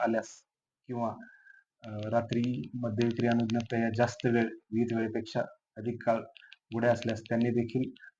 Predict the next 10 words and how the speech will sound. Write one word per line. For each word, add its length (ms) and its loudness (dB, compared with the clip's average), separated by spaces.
राज्य 260 0
उत्पादन 420 0
शुल्क 300 -2
विभागाच्या 480 0
टोल 280 -4
फ्री 160 0
क्रमांकावर 640 -2
किंवा 260 0
या 100 4
कार्यालयास 540 -4